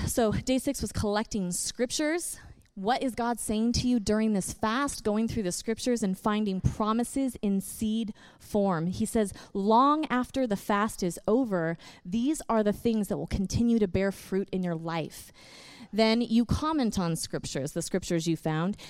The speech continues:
and you're making those scriptures personal to you.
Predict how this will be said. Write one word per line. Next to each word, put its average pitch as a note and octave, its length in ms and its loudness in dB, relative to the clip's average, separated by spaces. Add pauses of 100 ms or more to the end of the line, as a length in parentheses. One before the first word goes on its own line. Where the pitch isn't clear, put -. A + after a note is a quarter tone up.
(180)
and G#3+ 100 0
you're G#3+ 80 0
making A#3+ 460 0
those A3 180 0
scriptures G#3 500 -2
personal B3 760 0 (240)
to A3 160 0
you. F3+ 540 0